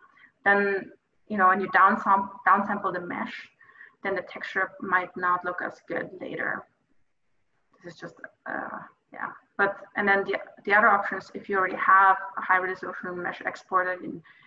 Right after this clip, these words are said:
you haven't, you know, there's no way for you to access, uh, the original file, Mesh Mixer is really the, probably the best software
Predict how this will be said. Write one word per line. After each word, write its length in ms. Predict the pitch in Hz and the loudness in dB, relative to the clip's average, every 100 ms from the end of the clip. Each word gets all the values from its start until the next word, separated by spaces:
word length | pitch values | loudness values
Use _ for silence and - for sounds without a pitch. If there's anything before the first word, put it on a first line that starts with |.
| _ _ | _ _
you 80 | 196 | -2
haven't, 340 | 190 190 185 - - _ _ _ | 0 0 -4 -12 -20 _ _ _
you 120 | - | -10
know, 200 | 175 175 175 - _ | -6 -6 -8 -12 _
there's 120 | 190 185 | -8 -2
no 100 | 180 | 0
way 180 | 180 175 - | -2 -4 -10
for 60 | 190 | -10
you 120 | 180 | -10
to 100 | - - | -6 -6
access, 300 | 160 - 185 - _ _ _ - | -6 -8 -12 -14 _ _ _ -6
uh, 340 | 185 170 175 - | -4 -4 -6 -6
the 60 | |
original 320 | 185 180 185 - | -4 -4 -4 -2
file, 360 | - 175 190 277 - - - - - | 0 0 0 -6 -10 -20 -20 -14 -2
Mesh 240 | 196 - | -2 -2
Mixer 280 | 208 - 185 | -6 -4 -4
is 80 | 185 | -2
really 160 | 196 | -2
the, 140 | 190 - _ _ _ _ | -2 -6 _ _ _ _
probably 440 | - 202 196 190 180 | -2 0 0 -4 -8
the 60 | 175 | -8
best 280 | 180 - | -6 -6
software 340 | - - 190 | -8 -8 -8